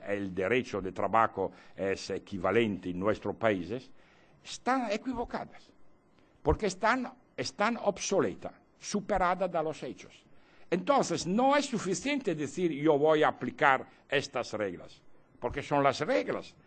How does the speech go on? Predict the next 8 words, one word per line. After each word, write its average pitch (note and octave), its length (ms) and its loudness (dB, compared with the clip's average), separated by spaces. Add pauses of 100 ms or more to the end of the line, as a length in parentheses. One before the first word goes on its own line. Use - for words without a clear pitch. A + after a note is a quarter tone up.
(180)
que - 140 -12
tienen A2+ 420 -4
que G2+ 100 -10
ser G2+ 280 -6
cambiadas. F2 480 -10 (560)
Y A2+ 220 2 (120)
como F#3 340 6
empresario, D3 800 0